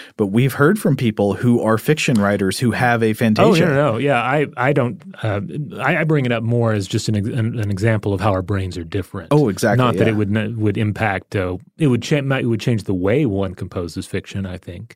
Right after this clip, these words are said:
Speaker 1: Oh, sure,
Speaker 2: Uh,
Speaker 1: yeah.
Speaker 2: but, uh, but, uh, yeah, certainly someone with aphantasia can, and, and they do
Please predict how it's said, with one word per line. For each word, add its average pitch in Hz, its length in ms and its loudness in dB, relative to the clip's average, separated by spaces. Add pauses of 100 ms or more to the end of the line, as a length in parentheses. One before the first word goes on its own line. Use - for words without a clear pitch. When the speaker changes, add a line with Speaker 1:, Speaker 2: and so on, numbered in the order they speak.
Speaker 1:
Oh, 110 160 2
sure, 107 260 0
Speaker 2:
Uh, 98 200 0
Speaker 1:
yeah. 101 120 0
Speaker 2:
but, 101 380 -2
uh, 92 280 -4 (140)
but, 104 160 0 (160)
uh, 95 200 -6
yeah, 139 160 -2
certainly 104 340 -4
someone 98 220 -4
with 92 100 -4
aphantasia 90 680 -6 (280)
can, 101 500 0
and, 101 200 -4
and 90 220 -8
they 92 140 -2
do 90 500 -2